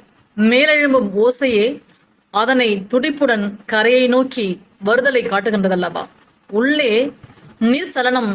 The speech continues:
வெளியில் ஆர்ப்பரிப்பு. அதனுடைய கடலில் ஆழ-, ஆழமான தன்மையில் நீர்ச்சலனமாக இருக்கின்றது. ஆனால் வெளியில் ஆர்ப்பரித்து கொண்டு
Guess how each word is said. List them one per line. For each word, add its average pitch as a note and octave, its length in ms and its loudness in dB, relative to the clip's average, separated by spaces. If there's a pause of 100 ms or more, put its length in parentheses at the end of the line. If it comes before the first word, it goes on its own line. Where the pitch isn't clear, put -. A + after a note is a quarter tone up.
வெளியில் A#3 420 0 (120)
ஆர்ப்பரிப்பு. G#3+ 560 -2 (1400)
அதனுடைய G3 460 0 (680)
கடலில் A3+ 420 2 (120)
ஆழ-, A#3+ 380 0
ஆழமான B3 460 0
தன்மையில் G3+ 480 -2 (460)
நீர்ச்சலனமாக B3+ 540 0
இருக்கின்றது. F#3+ 580 0 (360)
ஆனால் G#3 380 2
வெளியில் A3+ 400 0 (840)
ஆர்ப்பரித்து C4+ 480 0
கொண்டு A#3 280 0